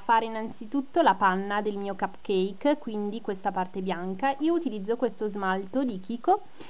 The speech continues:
che ha la particolarità di avere un pennellino molto fine, quindi quelli tipici da, eh, nail art, come potete vedere. Però potete utilizzare anche uno smalto normalissimo. Io in realtà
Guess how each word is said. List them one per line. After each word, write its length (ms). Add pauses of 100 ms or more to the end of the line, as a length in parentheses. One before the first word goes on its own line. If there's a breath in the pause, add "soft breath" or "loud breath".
(160 loud breath)
che 100
ha 40
la 100
particolarità 800
di 100
avere 320
un 220
pennellino 840
molto 400
fine, 480
quindi 320
quelli 480
tipici 680
da, 520
eh, 60 (360)
nail 220
art, 500
come 300
potete 340
vedere. 400 (920)
Però 280
potete 280
utilizzare 460
anche 160
uno 160
smalto 320
normalissimo. 680
Io 140
in 60
realtà 340